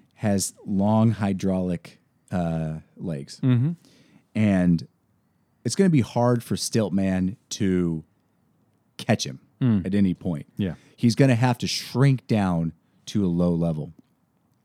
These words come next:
Speaker 1: So I feel like this fight, it's not like Beetle where he could have stepped on him.
Speaker 2: Mm-hmm.
Speaker 1: I feel like if you try to step on Cobra, he'll, like, s-,
Speaker 2: Ooze
Speaker 1: pos-,
Speaker 2: up.
Speaker 1: <laughs> he'll ooze
Speaker 2: <laughs>
Speaker 1: up your leg and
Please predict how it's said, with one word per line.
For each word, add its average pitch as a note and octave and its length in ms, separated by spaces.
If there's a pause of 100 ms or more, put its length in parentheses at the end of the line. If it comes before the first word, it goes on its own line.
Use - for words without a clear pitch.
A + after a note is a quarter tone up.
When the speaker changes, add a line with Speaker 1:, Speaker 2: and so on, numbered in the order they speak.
(140)
Speaker 1:
So G#2+ 480
I G#2 140
feel C3 220
like B2 260
this G2+ 200
fight, F#2 580 (300)
it's - 120
not C#3 120
like A2 160
Beetle G#2 240
where F2 120
he E2+ 120
could E2+ 120
have D2 80
stepped - 300
on G2+ 140
him. A2+ 140 (220)
Speaker 2:
Mm-hmm. G#2+ 280
Speaker 1:
I G2 100
feel A2+ 260
like F2+ 340 (200)
if F#2 100
you F#2+ 40
try A#2 200
to F#2+ 60
step - 420
on G2+ 240
Cobra, G#2 560 (200)
he'll, G2 180
like, F2 340
s-, - 200 (560)
Speaker 2:
Ooze G#2 340
Speaker 1:
pos-, - 20
Speaker 2:
up. G2 160
Speaker 1:
<laughs> - 100
he'll A2 260
ooze A#2+ 400
Speaker 2:
<laughs> F#3+ 100
Speaker 1:
up C3+ 300
your A#2 160
leg G#2 440
and F#2+ 140